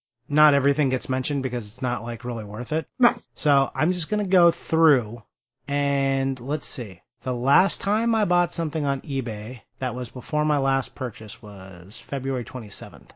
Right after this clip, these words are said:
Speaker 2: Wow.
Speaker 1: Right?
Speaker 2: That's a long time for you. Like, I'm kind of, like, I just, I don't even know what to say.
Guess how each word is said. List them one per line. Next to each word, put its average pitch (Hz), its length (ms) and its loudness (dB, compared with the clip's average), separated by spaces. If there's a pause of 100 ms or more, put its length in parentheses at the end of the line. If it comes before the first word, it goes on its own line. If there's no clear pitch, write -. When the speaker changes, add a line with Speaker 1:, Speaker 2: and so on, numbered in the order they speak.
(200)
Speaker 2:
Wow. 208 420 12 (120)
Speaker 1:
Right? 170 400 4 (260)
Speaker 2:
That's 277 300 12
a 392 80 12
long 247 540 8
time 269 360 4
for 220 100 6
you. 196 160 6
Like, 196 240 8
I'm 226 180 10
kind 320 240 8
of, 277 140 4
like, 240 160 6
I 247 80 10
just, 254 440 4
I 220 160 12
don't 247 160 10
even 294 120 10
know 294 80 12
what 294 100 10
to - 60 -14
say. 285 380 6